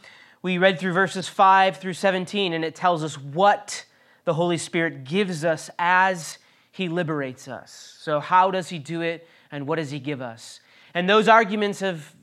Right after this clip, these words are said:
finished now. Paul is now writing to his crescendo. He's writing to the end of the chapter, where he is really driving his point home. He's really telling people, "Listen, this is how we're going to live in Christ now. This is how the Spirit has brought us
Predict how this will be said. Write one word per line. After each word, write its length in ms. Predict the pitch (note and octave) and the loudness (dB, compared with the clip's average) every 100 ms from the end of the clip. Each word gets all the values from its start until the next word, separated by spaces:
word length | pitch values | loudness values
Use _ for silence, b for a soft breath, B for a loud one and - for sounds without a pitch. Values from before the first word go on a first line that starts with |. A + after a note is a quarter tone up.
| _ | _
finished 460 | - G#3+ F3+ - D3+ | -8 -4 -4 -8 -10
now. 280 | C#3 A#2 - | -10 -10 -4
Paul 460 | E3+ E3 D#3+ E3 | 2 4 4 0
is 220 | E3 D3+ D#3+ | -6 -8 -2
now 340 | E3 E3 E3 | 0 0 -4
writing 360 | D3+ E3+ E3 D#3+ | -2 -2 0 -4
to 100 | E3 | -8
his 160 | D#3 | -8
crescendo. 560 | - E3+ - E3 D3+ C#3 | -8 -10 -6 -6 -4 -6
He's 160 | C3+ C#3 | -6 -4
writing 380 | D#3+ D#3 D3+ D3+ B B | -4 -4 -8 -14 B B
to 140 | - | -10
the 160 | D#3+ D#3 | -8 -6
end 340 | D#3+ F3 F3 D#3+ | -2 -2 -2 -8
of 260 | D#3 D3+ C3 | -4 -4 -4
the 80 | D3 | -10
chapter, 680 | - E3 D#3 - C#3+ B2+ _ b b b | -2 -2 -2 -6 -10 -10 _ b b b
where 260 | - E3 D#3+ | -6 -2 -2
he 460 | D#3 F3 E3 E3 D#3+ | -4 -8 -8 -8 -8
is 360 | D#3+ D3 - _ _ | -10 -10 -14 _ _
really 260 | E3 G#3+ A#3+ | -6 -2 -2
driving 400 | D3+ G#3 A3 A3 | 2 4 4 2
his 100 | G#3+ | -6
point 300 | - G#3+ F#3+ | -6 -8 -6
home. 380 | F#3 F#3 B2 A#2+ | -6 -6 -8 -12
He's 220 | E3+ C#3+ | -12 -8
really 200 | F#3 F3+ | -6 -6
telling 400 | - F#3 F#3+ F3+ | -6 -4 -4 -6
people, 460 | E3 F3 F3 E3 D3+ B B | -10 -10 -6 -8 -8 B B
"Listen, 320 | - F#3+ G3 F3+ | -8 -6 -6 -6
this 140 | E3+ | -8
is 100 | F3 | -6
how 180 | F3 F3 | 0 0
we're 100 | E3+ | 0
going 240 | E3+ F3 | -4 -4
to 80 | D#3+ | -6
live 440 | D3 E3 F3 E3 | -6 -4 -4 -4
in 260 | C#3+ E3 D#3 | -8 -12 -12
Christ 520 | D3+ D#3+ D#3 - - | -4 -4 -4 -10 -16
now. 300 | C#3 B2 G#2+ b b | -12 -12 -14 b b
This 160 | F3 E3+ | -12 -10
is 120 | E3 | -2
how 180 | F3 F3+ | 0 0
the 80 | E3 | 0
Spirit 480 | - - G#3+ G3 | -10 -4 -2 -2
has 160 | D#3 D#3+ | -2 -8
brought 400 | B2 D3+ F3 F#3 | -8 0 2 2
us 240 | F3+ - | 0 -6